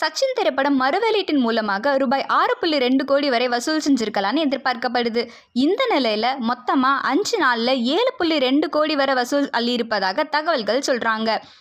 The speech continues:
ஜான் மகேந்திரன் இயக்கத்துல வெளியான சச்சின் படத்துல விஜய்க்கு ஜோடியா பாய்ஸ் படத்தின் மூலமாக பிரபலமான ஜெனிலியா நடிச்சிருக்காங்க. மேலும், பாலிவுட் நடிகை பிபாஷா பாசு, வடிவேலு, சந்தானம், தாடி பாலாஜி, ரகுவரன் இவங்கெல்லாம் நடிச்சிருக்காங்க.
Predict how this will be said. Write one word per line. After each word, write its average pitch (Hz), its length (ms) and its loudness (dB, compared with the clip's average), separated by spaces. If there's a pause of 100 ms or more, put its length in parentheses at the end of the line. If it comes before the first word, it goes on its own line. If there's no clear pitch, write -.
ஜான் 311 420 0
மகேந்திரன் 330 440 2
இயக்கத்துல 233 500 0
வெளியான 220 420 -2
சச்சின் 311 540 -4
படத்துல 240 400 0
விஜய்க்கு 349 520 -2
ஜோடியா 240 420 0
பாய்ஸ் 294 340 2
படத்தின் 302 340 -2
மூலமாக 254 500 0
பிரபலமான 247 600 0
ஜெனிலியா 269 600 0
நடிச்சிருக்காங்க. 220 580 -2 (360)
மேலும், 269 360 0 (100)
பாலிவுட் 370 400 2
நடிகை 277 400 0
பிபாஷா 302 500 0
பாசு, 247 460 -2 (280)
வடிவேலு, 269 800 0
சந்தானம், 277 680 2
தாடி 302 340 2
பாலாஜி, 262 460 0
ரகுவரன் 269 540 0
இவங்கெல்லாம் 277 580 0
நடிச்சிருக்காங்க. 220 540 -4